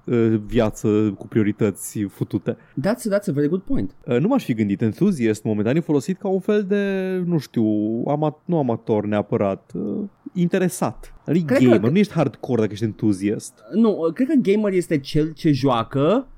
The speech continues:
Speaker 2: uh, și enthusiast este într-adevăr un hobbyist pasionat care își, uh, își construiește calculatorul pe sprânceană și își face și ia cele mai bune componente.
Speaker 1: Da, s-a schimbat nomenclatura între timp.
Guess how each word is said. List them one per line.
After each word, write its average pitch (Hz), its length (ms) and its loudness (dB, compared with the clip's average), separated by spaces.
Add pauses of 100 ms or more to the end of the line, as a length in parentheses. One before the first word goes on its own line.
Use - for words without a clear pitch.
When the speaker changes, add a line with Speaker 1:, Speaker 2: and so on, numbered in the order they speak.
(100)
Speaker 2:
uh, 156 300 2
și 147 200 -4
enthusiast 156 680 0
este 143 220 -2
într-adevăr 135 420 0
un 151 120 2
hobbyist 131 600 2
pasionat 123 600 -2
care 117 360 0 (240)
își, 120 260 -2
uh, 123 80 2 (300)
își 120 180 -2
construiește 135 480 -2
calculatorul 127 600 0
pe 123 100 -2
sprânceană 117 600 -2
și 113 120 -8
își 104 100 -8
face 120 340 -2
și - 160 -8
ia 107 100 0
cele 113 220 -4
mai 107 160 0
bune 98 600 -4 (220)
componente. 101 720 -2
Speaker 1:
Da, 101 220 -4
s-a 135 140 -2
schimbat 110 320 0
nomenclatura 101 460 -2
între 98 160 -2
timp. 175 220 -6